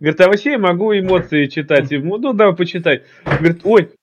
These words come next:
ты влюблённый?» Он такой, типа, Квилл такой: «Ну да, я влюблён в свою работу, в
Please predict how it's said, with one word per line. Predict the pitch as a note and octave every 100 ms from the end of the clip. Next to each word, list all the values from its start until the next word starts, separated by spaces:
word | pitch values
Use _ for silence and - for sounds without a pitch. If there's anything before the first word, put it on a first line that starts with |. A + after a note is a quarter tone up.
| E3+
ты | B3
влюблённый?» | G3+ A3 C4+ C4+ B3 D3 C3
Он | C#3
такой, | F3 E3+ D#3+ C3 C3+
типа, | D#3+ D3+ C#3
Квилл | C#3 E3+ D3
такой: | C#3+ C#3 C3+
«Ну | D#3
да, | C3 C#3 E3+ D#3
я | D3+ D#3
влюблён | D3+ D#3 D#3+ D#3
в |
свою | - D3+ D#3 D#3 D#3 D3
работу, | D3+ C3 D#3+ G3 F3+
в | D3+